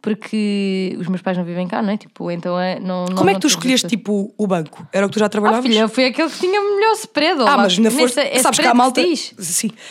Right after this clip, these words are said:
Speaker 2: há malta que é o primeiro que vai, é o primeiro que fica, mas tu fizeste um shop
Speaker 1: Não,
Speaker 2: around.
Speaker 1: não.
Speaker 2: Não fizeste shop around?
Speaker 1: Não.
Speaker 2: Não fizeste
Speaker 1: Imagina,
Speaker 2: shop
Speaker 1: quando eu fui para
Speaker 2: Então como é que sabes
Speaker 1: comprar
Speaker 2: que era o melhor spread?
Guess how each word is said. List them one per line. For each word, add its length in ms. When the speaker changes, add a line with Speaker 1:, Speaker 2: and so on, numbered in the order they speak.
Speaker 2:
há 120
malta 300
que 140
é 60
o 60
primeiro 300
que 40
vai, 160
é 40
o 20
primeiro 240
que 60
fica, 200
mas 120
tu 80
fizeste 340
um 60
shop 240
Speaker 1:
Não, 80
Speaker 2:
around. 360
Speaker 1:
não. 440
Speaker 2:
Não 80
fizeste 200
shop 140
around? 300
Speaker 1:
Não. 300
Speaker 2:
Não 80
fizeste 200
Speaker 1:
Imagina, 260
Speaker 2:
shop 100
Speaker 1:
quando 140
eu 60
fui 200
para 100
Speaker 2:
Então 100
como 100
é 40
que 40
sabes 140
Speaker 1:
comprar 20
Speaker 2:
que 60
era 80
o 60
melhor 140
spread? 340